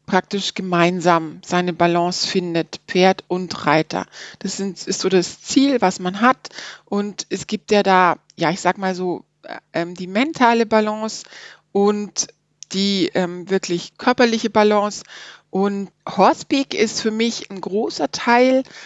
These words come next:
der mentalen Balance, macht ganz viel des Vertrauens und all dem, was diese mentale Seite ausmacht, ist die gemeinsame Sprache.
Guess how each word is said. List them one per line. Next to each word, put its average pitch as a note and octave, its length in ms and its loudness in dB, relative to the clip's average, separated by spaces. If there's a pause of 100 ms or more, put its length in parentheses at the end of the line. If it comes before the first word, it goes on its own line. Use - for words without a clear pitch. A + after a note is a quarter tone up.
(180)
der F3 120 -4
mentalen C4 760 2
Balance, B3 580 0
macht F#3+ 220 -4
ganz A#3 320 -2
viel B3 640 0 (320)
des F#3 160 -4
Vertrauens B3+ 960 2
und G3 300 -12 (320)
all A3 320 4
dem, A3+ 560 0 (100)
was G3 300 0
diese G3 400 -2
mentale G#3+ 560 0
Seite - 420 0
ausmacht, A3 640 -2 (440)
ist A3 220 -2
die A#3+ 80 4
gemeinsame A#3 540 0
Sprache. - 640 -4